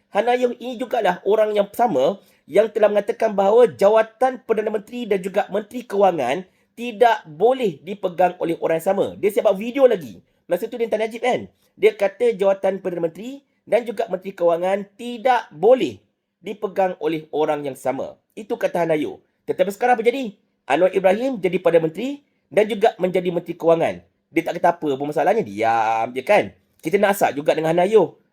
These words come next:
Apa kau nak cakap berkenaan dengan Anwar Ibrahim menjadi, uh, Perdana Menteri dan juga Menteri Kewangan ni? Macam tak ada apa-apa komen pun kan? Ke sama juga, oh dulu situasi lain, dulu Najib tu sakau, sekarang ni Anwar tak sakau. Ya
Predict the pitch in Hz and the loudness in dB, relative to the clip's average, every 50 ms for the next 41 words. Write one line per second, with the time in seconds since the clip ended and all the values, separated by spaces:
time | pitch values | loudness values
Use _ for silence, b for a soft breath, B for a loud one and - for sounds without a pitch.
0 | - - 170 - - 165 139 135 - - 123 123 117 104 120 123 135 - - 196 | -4 -4 -4 0 -2 -2 -2 0 0 -2 -2 -2 -2 -2 -2 -4 -2 2 2 2
1 | 156 151 170 - - 170 170 165 - - 156 160 160 160 160 156 156 156 b b | 2 0 -4 -4 -2 -2 -2 -2 -2 -2 -4 -2 0 2 0 0 0 -4 b b
2 | b - 131 151 160 143 151 151 151 143 151 165 160 147 151 151 143 151 151 151 | b -2 0 0 0 0 0 2 2 2 2 0 -2 -2 -2 -2 0 2 2 2
3 | 151 156 151 147 143 139 b b b b - 139 135 135 135 147 147 147 156 156 | 0 -2 -6 -6 -6 -6 b b b b 2 4 4 4 4 4 4 4 4 2
4 | 151 - 156 147 147 143 156 151 143 147 151 - - 156 165 170 180 185 202 226 | 0 -2 -4 -6 -4 -4 -6 -6 -6 -6 -8 0 2 4 4 6 4 2 2 2
5 | 226 202 165 127 113 117 - 120 117 113 110 101 110 113 107 113 117 - 127 147 | 0 -2 -2 -4 -6 -2 -2 -2 -2 -2 -2 -4 -4 -4 -4 -4 -2 -2 0 4
6 | 165 - 180 180 180 180 175 170 196 190 185 233 214 151 104 - - _ _ _ | 4 4 6 6 4 4 2 0 -4 -2 2 2 2 2 0 -4 -12 _ _ _
7 | _ _ _ - 262 262 - 220 202 214 226 233 262 254 - - - 175 165 156 | _ _ _ 2 2 4 4 2 0 0 0 4 4 4 4 4 2 2 2 2
8 | 170 190 220 208 208 - 220 214 208 - 185 196 220 220 208 190 160 165 180 196 | 0 -2 -2 -6 -6 -4 -4 -2 -2 0 2 4 6 6 6 6 4 2 0 0
9 | 180 180 180 202 196 - 202 - 185 180 - - 208 202 190 175 147 127 - - | 2 0 0 -2 -6 -8 -2 0 0 0 2 4 6 6 6 6 4 2 -2 -8
10 | _ _ - - - 180 196 202 214 - - 180 196 214 196 - 165 165 185 180 | _ _ -18 -4 0 0 0 2 0 -2 -2 -4 -2 -2 -2 -4 -2 -4 -4 -4
11 | - - 214 202 175 127 113 - _ _ _ _ - 151 147 143 147 151 151 151 | 0 2 4 4 4 2 0 -4 _ _ _ _ -18 -16 -14 -10 -4 -2 0 0
12 | 147 143 139 139 131 127 127 120 117 113 110 107 107 101 90 | 2 2 2 2 2 0 0 -2 -2 -4 -4 -6 -6 -8 -10